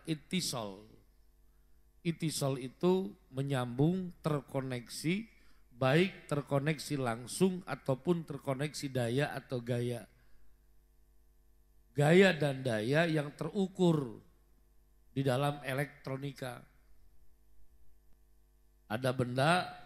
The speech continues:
disentuh, bergeser. Tangan yang menyentuh dengan benda itu itisol.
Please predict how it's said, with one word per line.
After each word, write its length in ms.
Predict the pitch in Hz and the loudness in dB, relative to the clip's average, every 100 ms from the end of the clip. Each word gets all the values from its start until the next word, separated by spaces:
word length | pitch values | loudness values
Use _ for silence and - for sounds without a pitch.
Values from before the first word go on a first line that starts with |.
| - | -20
disentuh, 800 | - 131 131 135 127 151 165 185 131 - - - - - - - - | -10 -6 -6 -6 -2 2 4 2 -4 -16 -20 -20 -20 -20 -20 -20 -10
bergeser. 640 | 117 127 139 120 135 131 127 113 110 - _ - - _ _ _ | -4 0 0 0 0 0 0 -8 -18 -20 _ -20 -20 _ _ _
Tangan 400 | - 147 175 165 | 0 2 2 0
yang 160 | 147 139 | -2 -4
menyentuh 400 | 139 156 170 160 | -2 -2 0 0
dengan 320 | 147 139 139 | 0 -2 -4
benda 240 | 135 127 | -4 -2
itu 400 | 123 123 127 165 | -2 -2 -2 -4
itisol. 720 | 135 127 143 131 131 127 - | -4 -4 -4 -2 -4 -6 -12